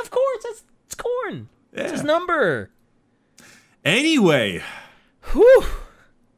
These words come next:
Speaker 2: Good old Arcs of Omen are continually excellent, excellent lore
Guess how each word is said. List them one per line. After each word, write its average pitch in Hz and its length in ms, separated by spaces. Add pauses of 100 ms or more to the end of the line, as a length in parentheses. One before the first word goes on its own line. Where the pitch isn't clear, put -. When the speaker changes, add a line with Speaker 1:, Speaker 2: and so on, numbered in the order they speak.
(580)
Speaker 2:
Good 180 160
old 214 560
Arcs 196 300
of 180 120
Omen 160 420
are 127 160
continually 127 1200 (100)
excellent, 151 680
excellent 143 640
lore 110 640